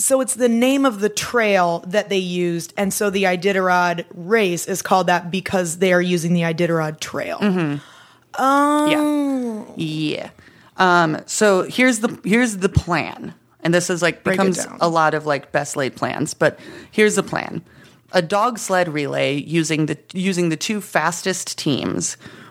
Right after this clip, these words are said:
Speaker 2: One would depart from Nenana and the other from Nome, and they'd meet in the middle at Nulato, Alaska.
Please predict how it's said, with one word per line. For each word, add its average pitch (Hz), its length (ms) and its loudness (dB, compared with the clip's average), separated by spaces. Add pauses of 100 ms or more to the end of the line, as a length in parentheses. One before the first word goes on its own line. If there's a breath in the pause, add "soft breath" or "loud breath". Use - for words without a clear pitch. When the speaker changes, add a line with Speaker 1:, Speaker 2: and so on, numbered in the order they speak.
Speaker 2:
One 175 260 2
would 220 100 2
depart 196 500 -2
from 156 400 0 (320 loud breath)
Nenana 170 840 2 (220 soft breath)
and 175 160 2
the 170 100 0
other 180 260 0
from 160 280 0
Nome, 131 420 2
and 160 140 0
they'd 147 140 -2
meet 165 360 0
in 160 80 0
the 160 80 2
middle 151 320 2
at 139 160 -2
Nulato, 143 540 -2
Alaska. - 640 -6